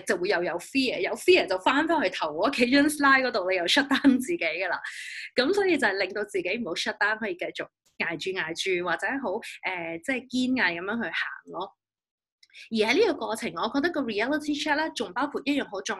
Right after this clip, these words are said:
要嘅嘢。噉呢度我都想講，呢個 probably 係另一個新嘅題目嚟嘅，但係呢度我都想講少少，就係我覺得 reality check 要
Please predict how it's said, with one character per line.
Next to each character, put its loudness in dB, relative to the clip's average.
要 -8
嘅 -8
嘢。 -4
噉 0
呢 2
度 0
我 -6
都 -4
想 -10
講， -4
呢 6
個 2
probably 2
係 -2
另 -4
一 -6
個 2
新 0
嘅 -2
題 -6
目 -12
嚟 -6
嘅， -4
但 -4
係 -6
呢 2
度 0
我 -8
都 -6
想 -8
講 -10
少 -10
少， -14
就 0
係 0
我 -4
覺 0
得 2
reality 0
check 0
要 0